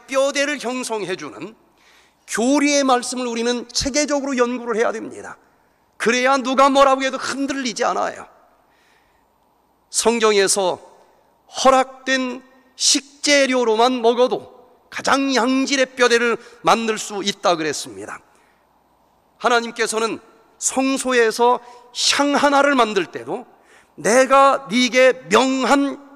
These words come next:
재료로만 만들으라고" 했습니다. 동물성 단백질이 아니고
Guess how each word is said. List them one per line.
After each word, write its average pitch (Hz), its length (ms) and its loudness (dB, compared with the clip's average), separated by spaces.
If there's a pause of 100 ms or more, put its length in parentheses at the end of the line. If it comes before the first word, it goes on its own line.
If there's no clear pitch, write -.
(260)
재료로만 285 720 4
만들으라고" 226 580 0
했습니다. - 540 -16 (1500)
동물성 269 640 2
단백질이 240 600 -4
아니고 190 440 -2